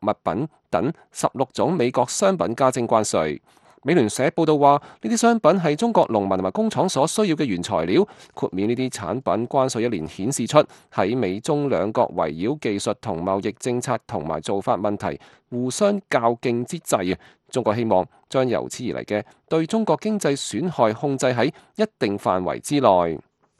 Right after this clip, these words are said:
美國喺中國嘅企業長久以嚟都一直係美國同中國關係嘅推進力同埋穩定器，但隨住兩國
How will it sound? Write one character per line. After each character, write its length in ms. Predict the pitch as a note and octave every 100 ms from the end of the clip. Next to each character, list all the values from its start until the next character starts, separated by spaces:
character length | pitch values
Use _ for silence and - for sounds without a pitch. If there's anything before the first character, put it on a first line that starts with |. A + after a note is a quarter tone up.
| _ _ _ _ - - - _
美 160 | G#2+ G#2+
國 180 | A2 -
喺 300 | A2 F#2+ A2
中 120 | C3
國 80 | A2
嘅 80 | G#2+
企 100 | G#2
業 140 | G#2+
長 340 | - G2+ E2 D#2+
久 300 | E2 F#2+ C3+
以 160 | A#2
嚟 220 | G#2 D#2+ D#2
都 120 | C#3+
一 80 | D3
直 180 | - G#2 -
係 300 | - F#2+ G2
美 160 | G2+
國 120 | A#2
同 240 | B2 G2 D2
中 200 | D3+ C#3
國 180 | A#2 -
關 240 | - C#3+ C#3+
係 160 | B2+
嘅 180 | F#2 A#2 - - -
推 280 | A3+ A3+
進 260 | G3+ C3+ A#2+
力 100 | G#2+ - _
同 100 | A2+
埋 160 | F2 D2+
穩 220 | D#2 C3+
定 180 | D#3+ G#2
器， 360 | B2+ A2+ G#2+ - - - -
但 220 | - E3 E3
隨 180 | C#3 A#2
住 120 | D#3
兩 200 | B2 D3+
國 220 | E3+ E3+